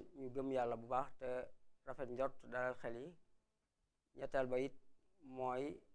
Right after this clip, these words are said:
eh, ñu yaddaat suñu bopp, xoolaat suñuy doxin ak suñuy toogin, tuub dellu ci Yàlla bu wér a wér a wér,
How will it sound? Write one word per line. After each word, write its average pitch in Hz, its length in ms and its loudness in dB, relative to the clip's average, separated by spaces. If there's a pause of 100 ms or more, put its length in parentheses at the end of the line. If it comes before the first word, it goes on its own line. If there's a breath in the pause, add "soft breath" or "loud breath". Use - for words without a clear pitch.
(560)
eh, 127 300 0
ñu 139 420 0 (420)
yaddaat 139 640 4
suñu 139 220 -2
bopp, 120 180 0 (120)
xoolaat 139 260 6
suñuy 143 300 -2
doxin 127 320 -2
ak 127 120 -8
suñuy 139 200 -6
toogin, 123 340 -2 (680)
tuub 151 200 2 (100)
dellu 139 200 6
ci 135 120 -4
Yàlla 120 180 4
bu 120 140 -6
wér 139 140 4
a 139 40 6
wér 131 160 6
a 127 40 8
wér, 127 180 4